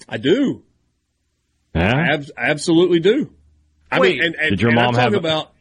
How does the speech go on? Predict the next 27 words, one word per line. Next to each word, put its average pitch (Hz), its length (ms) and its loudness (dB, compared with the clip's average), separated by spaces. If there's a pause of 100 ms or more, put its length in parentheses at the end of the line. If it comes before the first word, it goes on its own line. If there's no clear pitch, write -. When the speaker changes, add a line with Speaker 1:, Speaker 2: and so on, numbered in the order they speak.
(840)
Speaker 1:
the, 147 240 0
the, 131 300 -2
the 135 160 -4
top 180 360 -2
salespeople, 160 680 -2
the 117 100 -2
national 151 440 0
directors 135 480 0
for 135 80 -8
Mary 131 260 0
Kay, 131 360 -2 (420)
Speaker 2:
Right. 101 240 4
Speaker 1:
got - 80 -6
pink 156 240 -4
Cadillacs. 113 600 -6 (500)
Like 135 260 0
the 139 100 -2
sedan 143 320 0
Speaker 2:
Yeah. 147 240 0
Speaker 1:
DeVille, 117 240 -6
like 131 220 -6
the, 143 120 -2
the 123 180 -2
big 151 720 0
pink 135 280 -14
Cadillac. 107 380 -4
Speaker 2:
Yeah. 104 180 -2